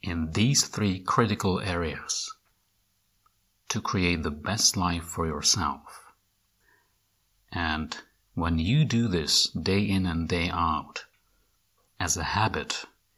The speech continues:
you will start noticing changes in your life that correspond with your vision.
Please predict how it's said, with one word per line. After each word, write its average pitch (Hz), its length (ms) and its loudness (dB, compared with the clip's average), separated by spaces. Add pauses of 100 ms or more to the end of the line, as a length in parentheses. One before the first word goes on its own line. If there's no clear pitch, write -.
(260)
you 107 180 0
will 120 220 2
start 90 340 2
noticing 87 760 2 (160)
changes - 800 2 (160)
in 104 160 2
your 92 240 2
life 82 480 -2 (460)
that - 280 -4
correspond 87 960 2 (560)
with 85 240 -4
your 78 200 -2
vision. 78 380 -4